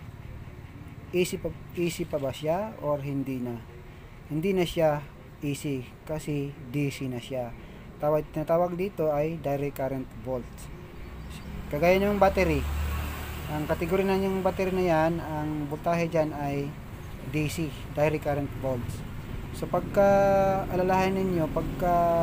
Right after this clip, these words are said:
yung two twenty ay pumapasok dun sa diode, ang labas niyan ay D C na, hindi na A C.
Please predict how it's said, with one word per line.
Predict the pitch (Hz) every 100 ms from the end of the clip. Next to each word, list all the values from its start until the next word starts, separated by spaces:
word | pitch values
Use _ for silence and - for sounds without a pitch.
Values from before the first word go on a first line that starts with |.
| 170 180
yung | 208 214 214 214 -
two | 208
twenty | 202 190 196 - 175 202 170
ay | 165 165 160
pumapasok | 170 165 175 180 190 180
dun | 180 180
sa | - 160 156 151 - - - - - - - -
diode, | 175 202 175 147 - - - - -
ang | 165
labas | 175 175 180
niyan | 180 165 156
ay | 151 151 156 160 - - - - - - - - - - -
D | 160 170
C | 170 151
na, | 156 127 - - - - - - - 151
hindi | 165
na | 180 170
A | 156 147
C. | - 151